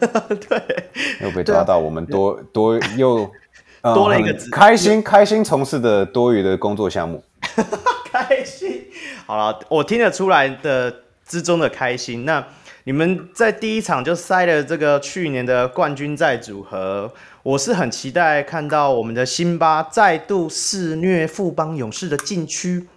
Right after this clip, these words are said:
Speaker 1: 吗？<laughs> 或者是跑，跑给他死。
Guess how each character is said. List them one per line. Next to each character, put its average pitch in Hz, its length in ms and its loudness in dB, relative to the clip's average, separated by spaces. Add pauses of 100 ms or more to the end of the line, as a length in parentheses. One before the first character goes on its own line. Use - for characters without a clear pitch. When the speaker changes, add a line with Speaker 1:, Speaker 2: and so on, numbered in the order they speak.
Speaker 1:
吗？ 123 540 -2 (560)
<laughs> 277 560 -14
或 190 160 4
者 117 140 -6
是 143 400 -4 (500)
跑， 104 260 -2 (200)
跑 123 160 0
给 123 80 -4
他 110 120 2
死。 - 300 -12